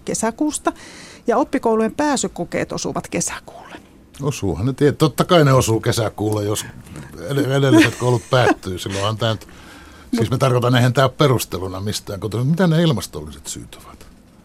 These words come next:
Speaker 2: Ilmastollisista syistä täytyy kesäkuussa olla lomalla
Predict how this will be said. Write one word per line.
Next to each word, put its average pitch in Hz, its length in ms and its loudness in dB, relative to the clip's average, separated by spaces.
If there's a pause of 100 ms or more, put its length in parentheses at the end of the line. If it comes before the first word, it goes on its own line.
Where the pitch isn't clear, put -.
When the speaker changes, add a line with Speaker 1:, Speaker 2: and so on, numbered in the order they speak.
(1080)
Speaker 2:
Ilmastollisista 117 720 -2
syistä 107 300 -4
täytyy 92 360 -6
kesäkuussa 85 600 -6
olla 82 260 -8
lomalla 80 400 -14